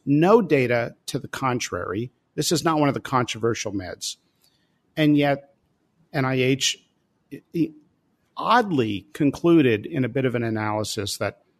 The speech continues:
it should not be given for covid. No one made s-, no one knew what to make, make of that. It was clearly something fishy.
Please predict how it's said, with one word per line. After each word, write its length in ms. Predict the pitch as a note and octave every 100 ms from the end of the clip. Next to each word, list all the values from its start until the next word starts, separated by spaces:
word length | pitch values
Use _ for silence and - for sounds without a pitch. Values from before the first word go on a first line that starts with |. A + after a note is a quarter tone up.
| _ _
it 100 | A#2+
should 160 | - A#2+
not 220 | A2 A2
be 80 | G#2+
given 280 | G2+ G2 F#2+
for 140 | G2
covid. 320 | - G#2 F#2+
No 120 | A#2
one 180 | F#3+ F#3+
made 240 | C3+ A2 G2+
s-, 100 | -
no 180 | B2+ C3
one 200 | B2+ G#2+
knew 220 | - A#2
what 160 | G#2+ -
to 60 |
make, 220 | F#2+ F#2+ - -
make 240 | A2+ G#2
of 80 | F#2+
that. 200 | G2 -
It 100 | -
was 180 | G#2+ A2
clearly 500 | - - G3+ G3 C3
something 480 | - B2+ A#2 A#2+ G2
fishy. 600 | - A#2 G#2+ - -